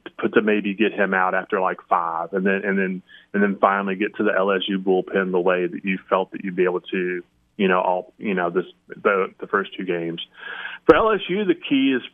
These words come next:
is probably, um, you know, to,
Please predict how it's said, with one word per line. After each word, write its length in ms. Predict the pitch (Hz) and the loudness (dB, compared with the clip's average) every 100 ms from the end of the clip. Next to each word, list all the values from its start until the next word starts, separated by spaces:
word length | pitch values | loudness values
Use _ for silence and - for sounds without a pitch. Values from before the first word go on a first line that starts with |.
| - | -2
is 220 | 131 110 - | 0 -2 -10
probably, 1080 | - 131 123 156 147 120 120 113 110 113 120 | 2 4 4 2 -2 0 2 4 4 2 2
um, 600 | 113 113 113 117 110 113 - | 2 2 2 0 -4 -8 -4
you 180 | 123 | 0
know, 380 | 113 113 113 113 - 120 | 2 4 2 0 0 0
to, 260 | 113 113 | 2 0